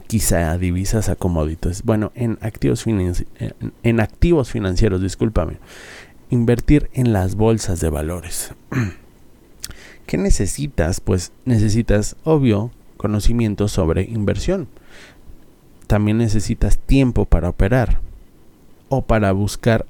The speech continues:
a una persona que opere por ti, es decir, que compre y venda las acciones al mejor precio.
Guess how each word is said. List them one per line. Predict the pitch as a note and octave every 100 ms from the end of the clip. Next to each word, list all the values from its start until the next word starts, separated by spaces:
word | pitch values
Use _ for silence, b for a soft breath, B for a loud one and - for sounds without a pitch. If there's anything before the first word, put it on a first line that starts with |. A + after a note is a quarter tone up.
| -
a | B2+
una | C#3+ -
persona | G#2 F#2+ - A2+ G#2+
que | - A2
opere | E2+ - - C3+ G2+
por | - -
ti, | - -
es | - B2
decir, | G#2 - G2+
que | G#2+
compre | - A2+ A2+ -
y | G#2+
venda | G2 G2+ G2+ F2+ -
las | E2+ F2
acciones | F#2 - G2+ E2 E2+
al | F2+
mejor | E2+ D2 G2 -
precio. | G2+ - -